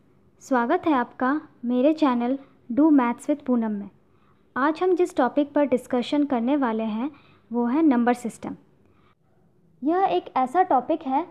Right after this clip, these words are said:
जो हर तरह के competitive exams में पूछे जाते हैं। तो चलिए आज के video को शुरू करते हैं। आज हम number system से related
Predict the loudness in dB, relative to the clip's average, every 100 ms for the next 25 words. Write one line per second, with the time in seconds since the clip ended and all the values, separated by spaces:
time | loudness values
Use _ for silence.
0 | -14 _ _ 0 2 2 -4 -14 0 0
1 | 2 0 0 -2 -4 2 0 0 -4 -4
2 | -2 -2 -2 -2 -2 -4 -4 -4 -6 -6
3 | -6 0 0 0 -4 -10 -12 -18 _ _
4 | _ _ _ _ _ _ -8 -6 -2 0
5 | 0 -2 -4 _ -4 -4 -2 -4 -2 0
6 | 0 0 -2 0 0 0 -4 -8 -12 -18
7 | _ _ _ _ -4 -2 -2 -2 -2 -2
8 | -8 _ -6 0 0 0 -2 2 2 2
9 | 0 0 0 0 0 -2